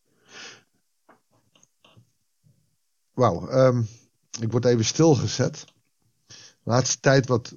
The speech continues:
conflictjes gehad en wat, wat moeite met mensen. En, ehm, en ik heb mezelf dat aangetrokken. En ik merk nu, ik krijg nu door God aange-, aangereikt,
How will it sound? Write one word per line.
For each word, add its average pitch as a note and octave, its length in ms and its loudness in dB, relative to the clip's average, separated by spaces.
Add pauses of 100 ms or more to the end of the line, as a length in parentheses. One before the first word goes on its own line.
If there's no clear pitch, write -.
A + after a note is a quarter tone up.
conflictjes D3 600 -4
gehad C3 360 0
en A2+ 120 -2
wat, A2 320 -4
wat G#2+ 180 -6 (2000)
moeite B2+ 420 2
met A2+ 140 0
mensen. B2 460 -4
En, G#2 220 -8 (640)
ehm, G2+ 400 -6 (1900)
en B2+ 140 4
ik C3+ 100 6
heb D3+ 120 4
mezelf C#3 360 2
dat A#2+ 200 0
aangetrokken. A#2+ 840 -4 (1000)
En A#2 140 -4
ik A2+ 120 0
merk C#3 340 4
nu, D#3 280 4
ik C3 260 0
krijg C#3 300 0
nu D3+ 280 4
door C3 220 2
God D3+ 320 -4
aange-, C3+ 520 -2
aangereikt, B2+ 800 -2